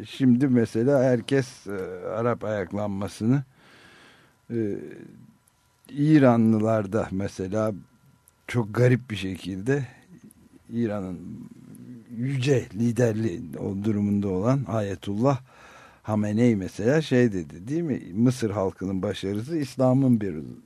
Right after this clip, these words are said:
zaferi." dedi. Neden öyle olduğunu pek anlayamadım ama, e, yani yirmi altı yıllık bir şey var. Mesela Bahreyn'de de Kral Hamad'ın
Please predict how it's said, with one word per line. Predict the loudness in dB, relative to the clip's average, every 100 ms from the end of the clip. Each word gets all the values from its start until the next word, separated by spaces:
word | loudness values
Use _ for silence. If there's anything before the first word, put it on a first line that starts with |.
| _
zaferi." | -8 -6 -4 -6 -6 -8
dedi. | -12 -10 -10
Neden | -6 -4 -4 -6
öyle | -8 -6
olduğunu | -4 -4 -6 -4
pek | -6 -6
anlayamadım | -4 -2 0 0 -2 -2 2
ama, | 2 0 -4 _ _ _ _ _ _ _ _ _ _ -20 -20 -20 _ _ _ _ _ _ _ _ _ _
e, | -16 -14 -16 -18 _ _ _ _ _ -20 -20 _ _ _ _ _ _ _ _
yani | 4 4 4 2 -2 -8 -12 -16 -20 -20 -20 _ _ _
yirmi | -10 -4 -2 4 4 6
altı | 2 2 6
yıllık | 6 6 2 _ _ _ -4 2 2 0
bir | 2 4 4 -2 -10 -2
şey | 2 2
var. | 0 -4
Mesela | -8 -6 -6 2
Bahreyn'de | 2 2 0 0 0 -2
de | -2 -4 -8 -20 -20 _
Kral | 0 0 0
Hamad'ın | -2 2 4 4 2